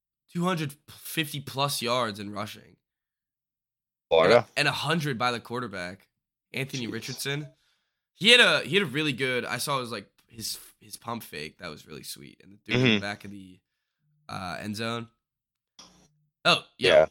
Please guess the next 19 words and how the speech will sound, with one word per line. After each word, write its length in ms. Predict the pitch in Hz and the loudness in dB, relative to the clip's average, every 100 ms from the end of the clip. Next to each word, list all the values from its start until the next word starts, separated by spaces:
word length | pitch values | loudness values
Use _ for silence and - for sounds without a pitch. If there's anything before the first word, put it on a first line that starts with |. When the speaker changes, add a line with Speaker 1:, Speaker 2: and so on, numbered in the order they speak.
| _ - | _ -10
Speaker 1:
Trevor 420 | - 135 156 185 | -2 0 4 4
Etienne, 640 | 151 165 151 135 117 151 | 4 0 0 2 2 0
is 120 | 139 110 | -2 -4
this 200 | 139 - | -4 -4
Travis's 580 | - 110 127 135 123 | -2 0 0 -2 -6
brother? 520 | 110 92 92 110 131 143 _ _ _ _ _ _ _ _ _ _ | -8 -10 -8 -8 -8 -12 _ _ _ _ _ _ _ _ _ _
Speaker 2:
Oh, 60 | - - | -12 -10
it's 140 | - - | -8 -2
gotta 260 | 87 - - | 0 -2 -6
be. 60 | - | -8
Speaker 1:
He's 1700 | - - _ _ _ _ _ _ _ _ _ _ _ _ _ _ - | -8 -10 _ _ _ _ _ _ _ _ _ _ _ _ _ _ -18
on 80 | 110 | -16
Florida, 480 | - - 85 107 82 | -18 -8 -6 -6 -6
Speaker 2:
<laughs> 40 | 71 | -6
Speaker 1:
though. 140 | - - | -8 -8
Speaker 2:
He, 100 | 78 _ - | -16 _ -18
yeah. 100 | - 92 92 _ _ _ _ _ _ | -16 -16 -18 _ _ _ _ _ _
Speaker 1:
Let's 200 | _ - | _ -16
see. 260 | - 64 50 | -14 -16 -20